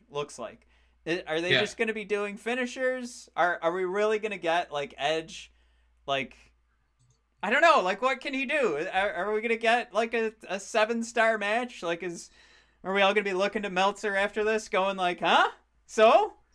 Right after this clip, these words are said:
Speaker 1: six point two five?"
Speaker 2: Here, what I'm hoping, what I'm hoping they do is they, uh, they get Edge and, uh, Orton fitted for singlets,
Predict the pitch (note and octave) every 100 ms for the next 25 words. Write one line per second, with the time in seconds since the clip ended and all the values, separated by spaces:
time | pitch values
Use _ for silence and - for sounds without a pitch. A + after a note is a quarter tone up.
0 | _ - B3+ B3+ C4+ C#4 C#4 G3 D#4+ F#4
1 | A4+ C#4 D#4+ C4 A#3 G#3+ - G#3+ C4+ B3
2 | A3 G#3+ F#3 D#3+ E3 D#3+ C#3+ C#3+ D3 C3
3 | B2+ B2 A#2 A2+ A2+ A2+ B2 C3 D#3 D3
4 | D3 D3 C#3+ B2+ B2+ A#2+ A#2 A2+ A#2+ B2+
5 | A#2 A2+ A2 D3+ C3+ B2 C3 - D#3+ D3+
6 | A2 G#2 - -